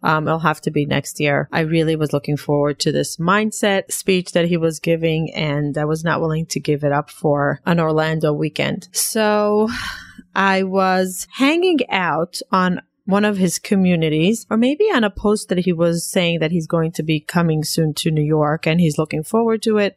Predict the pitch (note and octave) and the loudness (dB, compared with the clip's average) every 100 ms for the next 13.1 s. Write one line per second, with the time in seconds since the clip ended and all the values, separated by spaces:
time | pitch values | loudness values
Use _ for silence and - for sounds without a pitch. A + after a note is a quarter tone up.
0 | - - F#3+ G#3 - - G3+ G3 F#3+ - | -6 -2 0 0 -2 0 0 2 0 0
1 | F3+ F3+ - F3+ F3 D#3 D3+ - D#3+ D3 | -2 0 0 0 0 -2 -2 -2 0 0
2 | D3 - D#3 C#3+ C#3+ C#3+ D3+ - E3+ - | -2 -6 -2 0 0 -2 -4 -2 -4 0
3 | D#3+ D3+ D#3+ A#3 A#3 A3 G#3+ G3+ E3+ - | 0 0 0 0 0 2 0 -2 -6 -2
4 | F3 D#3 D3+ D#3 - D#3+ - D#3 D3+ D3 | -2 0 -2 -2 -2 -2 0 0 2 0
5 | D3+ - F#3 F#3 F#3 F#3 F3+ F3 F#3+ A3 | -2 -4 0 0 2 0 0 0 0 2
6 | G#3+ F#3+ C#3+ C#3 A2+ D#3 - F3+ F#3+ - | 2 0 0 -2 -2 -4 -4 2 2 2
7 | - F#3+ G3 G3 G#3 - - F3+ F3 E3+ | 0 2 2 2 0 -2 -4 2 2 2
8 | D#3+ D#3 D3 C#3+ D3 G3 G3 - F#3+ - | 2 0 -2 -2 -2 -2 0 2 2 0
9 | - A3+ C#4+ D4 C#4 C4+ B3 G#3+ F#3+ G3+ | -2 2 4 2 2 0 0 -2 0 0
10 | G3 - F#3+ E3+ E3 - D3+ D#3 - - | 0 2 2 2 0 0 0 0 -2 -2
11 | D#3+ - E3 E3 D#3 - - F#3+ F3+ F3 | -2 0 0 4 2 0 -2 0 2 2
12 | D#3+ D#3 - B2+ - - A3+ G#3+ A3 A3+ | 2 0 -2 -2 -6 -2 0 2 2 2
13 | B3 | 0